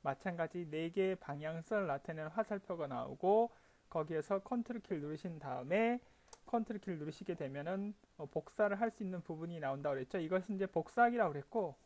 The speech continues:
어, 지금은 이동만 하는 거기 때문에 컨트롤 키를 누르지 않으시고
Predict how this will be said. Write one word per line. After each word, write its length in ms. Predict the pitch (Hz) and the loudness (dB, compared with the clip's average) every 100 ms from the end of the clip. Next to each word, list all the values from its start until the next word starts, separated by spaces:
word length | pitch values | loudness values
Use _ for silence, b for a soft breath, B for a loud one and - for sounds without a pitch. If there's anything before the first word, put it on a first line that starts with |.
| - - | -16 -6
어, 180 | 156 | -6
지금은 560 | 151 214 208 220 226 202 | -4 -2 2 4 4 0
이동만 440 | 185 240 247 226 | 2 4 6 4
하는 160 | 202 165 | 2 -2
거기 180 | 147 139 | -4 -4
때문에 460 | - 139 143 190 | -6 -8 -4 -4
컨트롤 360 | 190 226 220 220 | -2 -4 -4 -8
키를 180 | - 147 | -6 -6
누르지 300 | 139 170 180 | -6 -4 -4
않으시고 760 | 135 165 - 151 185 226 247 | -4 -8 -8 0 6 6 6